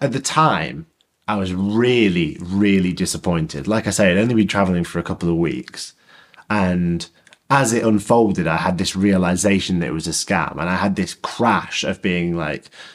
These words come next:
one minute thinking, "What a great opportunity. I'm talking with a local, I'm interacting. I was really enjoying chatting with him, learning about his family, having a few drinks." And then this s-, realization that it was a scam and I'd been taken for it and I was a fool and an idiot. And of course the Forbidden City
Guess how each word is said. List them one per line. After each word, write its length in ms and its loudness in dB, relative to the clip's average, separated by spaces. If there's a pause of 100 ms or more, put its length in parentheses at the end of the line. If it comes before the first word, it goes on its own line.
(680)
one 300 2
minute 320 -2
thinking, 420 -4
"What 240 -4
a 40 -2
great 200 -2
opportunity. 600 2
I'm 180 0
talking 360 -2
with 120 0
a 40 0
local, 360 2
I'm 100 0
interacting. 540 0
I 40 0
was 120 0
really 240 2
enjoying 500 2
chatting 340 0
with 120 0
him, 140 0
learning 260 2
about 140 0
his 100 -4
family, 360 0
having 240 -2
a 40 0
few 220 -2
drinks." 440 -2
And 140 -2
then 180 2
this 240 -2
s-, 180 -4
realization 1000 0
that 100 -4
it 40 -4
was 140 -4
a 40 -6
scam 400 0
and 80 -2
I'd 160 -4
been 180 -2
taken 420 -2
for 280 -6
it 20 -6
and 80 -4
I 40 -4
was 140 -6
a 40 -8
fool 520 0
and 160 -6
an 80 -10
idiot. 260 -4
And 80 -8
of 160 -12
course 460 2
the 80 -8
Forbidden 420 -4
City 380 -4